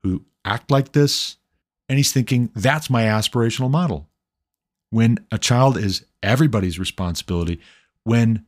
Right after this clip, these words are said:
it takes a village to raise a child, be careful, because the village that that child grows up in may not be so hot. And the father is the one who's supposed to stand between the village and the child if the village values,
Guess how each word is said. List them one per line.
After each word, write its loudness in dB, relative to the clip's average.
it -6
takes 0
a 4
village 0
to -2
raise 0
a -4
child, 0
be 2
careful, -4
because -2
the 0
village 2
that -6
that -2
child 0
grows 2
up 0
in 4
may 2
not 2
be 0
so -4
hot. -4
And -2
the -2
father 0
is -6
the -2
one 4
who's 0
supposed -2
to 4
stand 2
between 2
the 0
village 2
and 0
the -2
child 0
if -4
the -6
village 0
values, -2